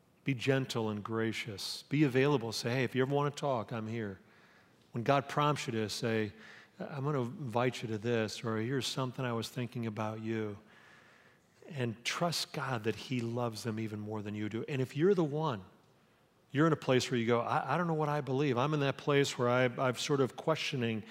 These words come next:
what it is. I'm deconstructing, investigating in some way. Can I give you a word of encouragement from James Emery White? "Doubt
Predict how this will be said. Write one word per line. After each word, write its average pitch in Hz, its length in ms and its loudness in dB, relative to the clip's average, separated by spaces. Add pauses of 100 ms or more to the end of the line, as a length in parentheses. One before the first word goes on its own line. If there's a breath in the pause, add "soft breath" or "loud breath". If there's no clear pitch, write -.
(460 loud breath)
what 139 200 6
it 139 100 8
is. 139 180 6
I'm 113 140 4
deconstructing, 123 1040 0 (1040 loud breath)
investigating 127 680 4
in 117 80 2
some 127 220 0
way. 123 120 2
Can 131 140 -2
I 131 80 2
give 160 200 2
you 160 100 6
a 135 40 6
word 143 220 4
of 127 120 0
encouragement 113 680 -2
from 110 200 -8
James 113 340 -4
Emery 107 300 -2
White? 101 320 -2 (1040 soft breath)
"Doubt 160 420 4